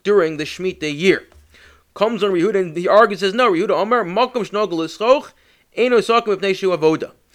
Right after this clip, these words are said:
If you live in a place where it was common among the growers of figs to act, to utilize this method of smearing with oil and puncturing little holes and filling with oil,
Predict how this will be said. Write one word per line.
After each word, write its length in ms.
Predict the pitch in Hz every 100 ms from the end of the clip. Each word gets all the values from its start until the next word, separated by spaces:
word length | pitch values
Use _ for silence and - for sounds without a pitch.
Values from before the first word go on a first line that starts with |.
| _ -
If 180 | 254 262
you 100 | 262
live 200 | 294 330
in 80 | 254
a 40 |
place 440 | - 208 117 -
where 180 | - 180
it 60 | 170
was 160 | 170 -
common 380 | 220 269 185
among 420 | 143 190 190 151 143
the 320 | 156 135 - 143
growers 380 | 185 226 180
of 120 | 151 -
figs 440 | 214 151 101 - - _
to 140 | 180 135
act, 340 | 190 202 -
to 80 | 165
utilize 500 | 151 262 226 196 170
this 160 | 151 135
method 380 | 185 226 160
of 160 | 139 127
smearing 420 | - 202 220 196
with 140 | 165 147
oil 300 | 208 214 165
and 120 | 147
puncturing 400 | 196 175 180 175
little 160 | 170
holes 240 | 151 190 151
and 80 | 139
filling 140 | 185
with 100 | 151
oil, 420 | 147 214 269 254